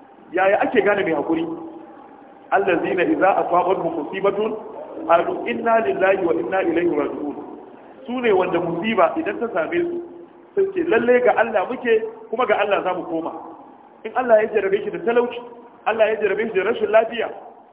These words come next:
da abin da ya kama da wannan, to baya yin sambatu, baya ɗauka cewa Allah yana kinsa. Zai ɗauka wannan jarabawa ne, daga Allah yake, kuma daga Allah zai koma. Sai Allah ya irin wayannan mutane wanda ba sa sambatu,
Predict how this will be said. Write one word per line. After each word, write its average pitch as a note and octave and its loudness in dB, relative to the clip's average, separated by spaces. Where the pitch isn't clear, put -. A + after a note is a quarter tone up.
da E3+ -6
abin A3 -4
da G#3+ 2
ya G#3+ 6
kama G3 4
da F#3 2
wannan, D3 -2
to F3 0
baya A3+ 8
yin G3 0
sambatu, - -4
baya G#3+ 2
ɗauka G3+ 0
cewa F#3 4
Allah F#3 2
yana E3+ 0
kinsa. E3+ -8
Zai G#3 0
ɗauka G3+ 4
wannan G3+ 2
jarabawa D#3+ 4
ne, C3 -8
daga D#3+ 0
Allah G#3 4
yake, A3 2
kuma A3+ 4
daga F#3 4
Allah G3+ 4
zai F3+ 0
koma. D#3+ -6
Sai E3 -6
Allah E3+ -4
ya E3+ -4
irin G3 4
wayannan E3 -2
mutane F#3 2
wanda D#3+ 2
ba G#3+ 6
sa D#3+ 2
sambatu, C#3+ -2